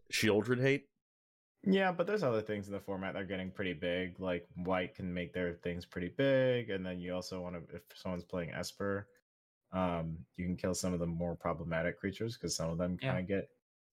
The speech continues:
Speaker 2: a little worrisome.
Speaker 1: Yeah, Rafine
Speaker 2: And
Speaker 1: could be
Speaker 2: then
Speaker 3: It
Speaker 1: pretty
Speaker 3: also hits
Speaker 1: big.
Speaker 3: planeswalkers.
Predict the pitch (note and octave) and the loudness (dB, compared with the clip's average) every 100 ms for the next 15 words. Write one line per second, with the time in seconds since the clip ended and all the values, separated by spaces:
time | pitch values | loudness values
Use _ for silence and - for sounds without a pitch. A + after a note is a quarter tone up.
0 | - G2+ G#2 G#2 G2+ G#2 G2+ A#2 A2+ A2+ | 0 4 4 4 2 2 0 4 6 6
1 | A#2 E3 F#3 F#3 - A2+ F2+ F#2+ F#2 E2 | 4 4 4 4 4 4 6 4 4 4
2 | D#2 - G2 F#2+ G#2 G2 A#2 A2+ | 2 2 -2 -2 0 0 -2 -8